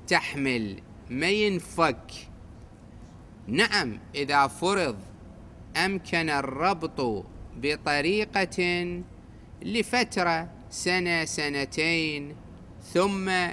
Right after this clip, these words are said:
يفك الربط وتعود تحمل، لا بأس. التبرع بالكلية،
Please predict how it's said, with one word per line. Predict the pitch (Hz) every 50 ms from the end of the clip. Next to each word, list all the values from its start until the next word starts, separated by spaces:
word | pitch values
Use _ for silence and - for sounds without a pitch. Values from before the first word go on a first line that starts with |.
| - - -
يفك | 131 143 156 143 - - 165 180 202 - - - - -
الربط | 190 190 185 170 165 175 175 175 165 151 160 156 - - - - - - - - - - - -
وتعود | 127 143 147 143 - - 139 131 123 147 160 180 190 190 180 156 127 117 - - - - - -
تحمل، | - 175 180 - - - 175 180 175 175 170 160 156 151 147 156 - - - - - - - - - - - - - - - -
لا | 131 139 139 139 127
بأس. | 107 113 113 - - - - - - - - - - - - - - - - - - - - - - - - - - - - - - - - - - - - - - - - - - - - - - - - - - - -
التبرع | 151 147 - - - - 160 147 143 156 160 160 147 143 143 147 151 151 147 -
بالكلية، | 127 131 143 147 143 135 - - - 160 170 175 175 175 175 175 170 170 165 165 160 160 160 -